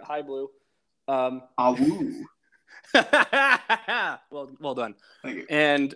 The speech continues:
Speaker 1: uh, we are doing the Werewolf by Night special presentation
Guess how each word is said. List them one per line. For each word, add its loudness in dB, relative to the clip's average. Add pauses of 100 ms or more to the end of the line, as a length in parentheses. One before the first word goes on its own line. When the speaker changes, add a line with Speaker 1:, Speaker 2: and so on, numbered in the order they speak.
Speaker 1:
uh, 4
we -2
are 0
doing -6
the -6
Werewolf -2
by -4
Night -4
special -2
presentation -2